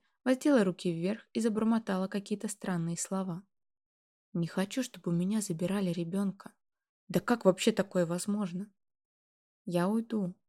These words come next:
Слышите, убегу от принца, только отпустите меня». Продолжала уговаривать, но все было тщетно. Мне запрокинули голову и силой залили какую-то белую жидкость в рот. Гита проделала то же самое, жадно сглатывая раствор.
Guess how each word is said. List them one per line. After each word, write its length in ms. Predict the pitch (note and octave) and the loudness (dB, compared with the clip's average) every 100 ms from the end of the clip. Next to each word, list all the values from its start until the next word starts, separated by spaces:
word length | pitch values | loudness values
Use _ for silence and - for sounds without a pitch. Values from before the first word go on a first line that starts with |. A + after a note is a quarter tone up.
| _ - | _ -2
Слышите, 480 | G#3+ A#3 G#3 - | 2 4 2 2
убегу 360 | F#3 F#3+ G3+ A#3 | 2 2 2 4
от 180 | G#3 - | 2 0
принца, 320 | A3+ A3+ F#3 | 2 2 2
только 260 | - E3+ F#3+ | 0 0 0
отпустите 540 | - G#3+ - B3 F#3+ | 0 -4 0 -2 0
меня». 460 | F3 F#3+ G#3 F#3+ - _ _ _ _ _ _ _ - | 0 0 0 -4 -8 _ _ _ _ _ _ _ -4
Продолжала 520 | G3+ G3+ B3 A#3 G3+ | -2 2 2 2 0
уговаривать, 600 | F#3 G3+ F#3+ F3 F#3+ G3+ | 0 0 0 0 -2 -2
но 80 | A#3+ | -6
все 180 | A3+ F3 | -6 -4
было 220 | F3 F#3 | -2 -4
тщетно. 540 | - - G#3 - A3 - _ _ _ _ _ _ _ | -4 -4 -4 -6 -10 -12 _ _ _ _ _ _ _
Мне 140 | C#4+ C#4 | 2 4
запрокинули 580 | G3+ F#3 F3 F3+ E3+ E3+ | 4 2 2 2 2 0
голову 480 | - G3 A#3 A3+ | 0 -2 0 2
и 60 | A3+ | 0
силой 340 | - A3 G#3 | 2 0 2
залили 360 | G#3 G#3 G3+ G3 | 2 2 2 2
какую-то 440 | G3 G3 G3 G3 | 0 -4 -2 -2
белую 360 | G3 F3 E3 F3+ | 0 0 0 0
жидкость 420 | F3 - F3+ - | -2 -6 -8 -8
в 60 | - | -4
рот. 180 | D#3+ - _ _ _ _ _ - | -4 -6 _ _ _ _ _ -6
Гита 260 | E3 E3 | -4 -2
проделала 560 | F3+ A3 A#3 B3+ C4 C4+ | -2 -2 2 2 2 2
то 120 | C4 | 0
же 120 | A#3+ | -4
самое, 500 | B3+ - F#3+ F#3 G3 | -4 -2 -2 -2 -4
жадно 340 | G3+ F3 E3 F3+ | -4 -4 -2 -4
сглатывая 520 | - G3+ G3 G3+ G3 | -4 -4 -4 -2 -2
раствор. 440 | G#3 - - E3 | -4 -6 -8 -10